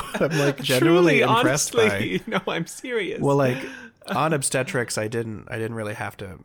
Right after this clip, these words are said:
Speaker 1: manage any med students. There was, like, a ton of them, but it was never my responsibility to do anything with them, so they weren't, they weren't, like, a help, but they weren't my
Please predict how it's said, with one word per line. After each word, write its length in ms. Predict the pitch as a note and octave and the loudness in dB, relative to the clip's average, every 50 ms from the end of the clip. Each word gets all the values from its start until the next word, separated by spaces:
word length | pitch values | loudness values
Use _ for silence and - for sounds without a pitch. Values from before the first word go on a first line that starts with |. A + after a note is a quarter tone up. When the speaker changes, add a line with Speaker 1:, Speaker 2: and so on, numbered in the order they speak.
| - | -18
Speaker 1:
manage 480 | - G#2+ G#2 G2 G2+ G2+ F#2+ G2 - - | -16 -14 -12 -10 -10 -10 -12 -12 -12 -14
any 160 | G2 G2 F#2 | -14 -14 -14
med 200 | E2+ E2+ E2 G#2+ | -12 -12 -10 -10
students. 360 | - - - B2 G2+ G#2 - | -10 -10 -10 -12 -12 -12 -8
There 100 | - A#2+ | -6 -4
was, 160 | A2+ A2 G#2+ | -4 -2 -4
like, 140 | A2+ A2+ G#2+ | -4 -6 -6
a 60 | A2 | -8
ton 260 | - - - A#2 A2+ A2 | -10 -8 -8 -6 -8 -8
of 100 | G2+ - | -8 -10
them, 320 | - F#2 F#2 F2+ G#2+ B2 _ _ _ _ _ _ | -10 -12 -12 -12 -14 -16 _ _ _ _ _ _
but 280 | - - F#2 F2 - - _ _ _ _ _ _ _ _ _ _ _ _ _ _ _ _ _ _ _ _ _ - | -16 -16 -14 -14 -16 -18 _ _ _ _ _ _ _ _ _ _ _ _ _ _ _ _ _ _ _ _ _ -12
it 140 | A#2+ A2 | -12 -8
was 180 | A2+ A2 G#2+ - | -8 -8 -6 -6
never 240 | B2 A2+ G#2+ A2 G#2+ | -6 -6 -6 -6 -6
my 100 | G#2+ G#2 | -6 -6
responsibility 920 | G2 G2 - - - G#2 G2 G2 - G2 G2+ G2+ G#2 G2 F#2+ G2+ F#2+ G2 G2+ | -6 -6 -6 -8 -8 -8 -8 -8 -8 -10 -10 -10 -10 -10 -10 -10 -10 -12 -12
to 220 | - - - G2 B2+ _ _ _ _ _ _ _ _ - | -12 -12 -14 -14 -16 _ _ _ _ _ _ _ _ -12
do 180 | - G#2 G2+ G#2 | -10 -8 -8 -6
anything 320 | A#2 C3 C#3 - D#3+ D3+ | -6 -6 -4 -4 -4 -2
with 220 | D3+ D#3+ D#3+ D#3+ - | -2 -2 -4 -4 -4
them, 220 | F3+ F3 F3+ F3+ | -4 -4 -4 -4
so 580 | F3 - - - G#2 F#2 F2+ F2 E2 A#1+ - _ _ _ _ _ _ _ _ _ _ _ _ _ _ _ _ _ _ - - - - - - | -6 -6 -8 -8 -10 -10 -12 -12 -14 -14 -16 _ _ _ _ _ _ _ _ _ _ _ _ _ _ _ _ _ _ -20 -20 -20 -18 -12 -10
they 160 | A#2 G#2 G2+ | -8 -8 -8
weren't, 440 | G#2 A2 G#2+ A2+ A2+ G#2+ - - - | -8 -8 -6 -6 -6 -8 -10 -12 -12
they 160 | D#3 A2+ G#2+ | -12 -10 -10
weren't, 240 | G#2+ A2+ A2 A2+ A2 | -8 -8 -10 -10 -10
like, 300 | G2+ G2 F2+ - _ - _ _ _ _ _ _ _ _ - - | -10 -10 -10 -12 _ -20 _ _ _ _ _ _ _ _ -18 -16
a 40 | |
help, 460 | G#2 - - A#2 G#2+ F2 - D2+ - - - _ | -14 -10 -8 -8 -8 -8 -8 -12 -16 -20 -20 _
but 160 | - G#2 G2+ - | -16 -14 -12 -10
they 160 | - G2 F#2 | -12 -12 -10
weren't 300 | G2 G#2 F#2 F#2 E2+ - _ _ _ _ _ _ _ | -10 -12 -12 -14 -14 -16 _ _ _ _ _ _ _
my 240 | - - - - - | -16 -14 -14 -14 -14